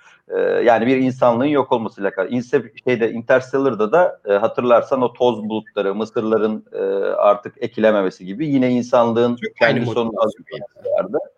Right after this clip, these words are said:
Speaker 1: Çok aynı motivasyonu vardı. E, burada da abi bunu yapıyor yine ama mesela bir yandan çok öykündüğü hep zaten şey der,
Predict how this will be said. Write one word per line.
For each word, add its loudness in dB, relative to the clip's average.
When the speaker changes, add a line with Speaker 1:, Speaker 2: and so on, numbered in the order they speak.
Speaker 1:
Çok 2
aynı 4
motivasyonu 0
vardı. 4
E, 0
burada 4
da 2
abi 2
bunu 2
yapıyor -2
yine -2
ama 2
mesela -6
bir -2
yandan 4
çok -4
öykündüğü -6
hep -8
zaten 0
şey -6
der, -2